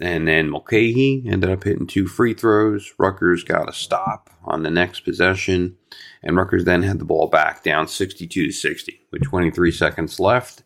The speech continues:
Enter Cam Spencer. With the crowd in Northwestern roaring, Spencer nailed his sixth three-pointer of the night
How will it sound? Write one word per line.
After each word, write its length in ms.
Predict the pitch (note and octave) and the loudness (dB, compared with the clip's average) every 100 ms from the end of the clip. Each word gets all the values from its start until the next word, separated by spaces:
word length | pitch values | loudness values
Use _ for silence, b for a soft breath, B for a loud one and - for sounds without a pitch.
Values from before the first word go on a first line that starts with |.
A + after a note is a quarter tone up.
| _ - | _ -2
Enter 460 | A2 A2 A2+ A2 - - | -2 0 2 2 0 -6
Cam 460 | F#2+ G2 G2+ G2+ | 0 2 2 0
Spencer. 680 | G2 - - E2 E2+ - - - C#3 D3 B B B - | -6 -4 0 0 -2 -10 -14 -14 -14 -14 B B B -14
With 120 | F#2 | -10
the 80 | F2 | -8
crowd 680 | - G#2+ G#2+ G#2+ G2+ G#2 | -2 2 4 6 4 4
in 140 | F2+ F2+ | 2 2
Northwestern 800 | F2+ F#2 F#2 G2 - F2 E2+ - | 2 2 2 2 0 -2 -4 -8
roaring, 880 | F2 G2+ A#2 B2 B2 F#2 D#2+ D#2+ - B B B | -4 2 4 6 6 4 0 -6 -16 B B B
Spencer 480 | - - G2+ - G2+ | -8 0 0 2 2
nailed 400 | F#2+ F#2+ F#2+ F2+ | 4 4 4 2
his 340 | F#2 G2+ F#2 - | 2 2 0 -4
sixth 680 | - - B2+ - - - - - - | -4 -2 -2 -2 -8 -8 -10 -8 0
three-pointer 720 | A2 A#2 A2+ A2+ G2 F#2+ G2 | 2 2 0 2 4 4 2
of 260 | - F2+ | -2 -2
the 80 | F#2 | 0
night 340 | F2 D#2 - | 2 2 0